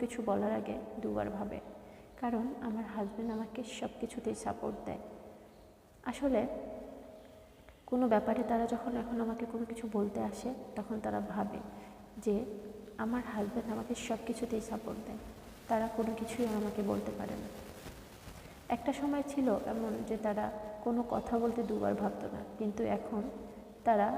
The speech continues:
আমাকে কোনো কথা শোনাতেই পারে না। আমি কষ্ট পাবো কথা বা কোনো কিছুই তারা আমাকে আর বলার সাহস পায় না। যে মানুষটা একটা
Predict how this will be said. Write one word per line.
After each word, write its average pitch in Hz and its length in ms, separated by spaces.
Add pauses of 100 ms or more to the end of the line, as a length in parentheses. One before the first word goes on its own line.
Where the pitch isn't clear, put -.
(100)
আমাকে 214 340
কোনো 214 140 (160)
কথা 214 240 (100)
শোনাতেই 208 540
পারে - 260
না। 214 60 (1600)
আমি 262 120 (120)
কষ্ট 233 220 (140)
পাবো 226 200 (160)
কথা 214 260 (140)
বা 202 100 (300)
কোনো 220 140 (100)
কিছুই 220 380
তারা 196 240
আমাকে 202 260 (100)
আর 202 60 (100)
বলার 196 320
সাহস 202 240 (100)
পায় - 180
না। - 60 (300)
যে 254 100
মানুষটা 254 440 (280)
একটা - 180